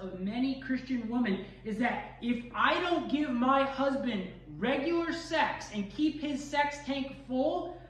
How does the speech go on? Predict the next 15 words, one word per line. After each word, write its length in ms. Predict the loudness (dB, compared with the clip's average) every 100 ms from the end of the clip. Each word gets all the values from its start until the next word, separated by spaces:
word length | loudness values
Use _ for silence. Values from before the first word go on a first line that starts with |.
| 4
then 220 | 6 6
his 260 | 2 0
heart 540 | -2 6 8 8 6 -4
and 120 | -6
his 280 | -4 -2 -2 0
eyes 420 | 4 6 4 2
are 120 | -2
gonna 360 | 4 4 4 2
wander, 720 | 4 4 6 4 4 0 -6 -12 -2
and 120 | 0
it's 120 | 2
gonna 160 | 4 8
be 120 | 8
my 480 | 8 6 6 4 2
fault 440 | 0 0 -2 -8